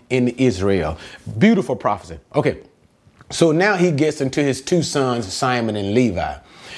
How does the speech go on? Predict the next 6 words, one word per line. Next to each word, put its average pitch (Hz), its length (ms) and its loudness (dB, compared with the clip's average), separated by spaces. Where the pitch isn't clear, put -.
and 135 100 2
he 139 120 2
talks - 420 0
about 123 420 0
them 123 420 -2
having 123 520 0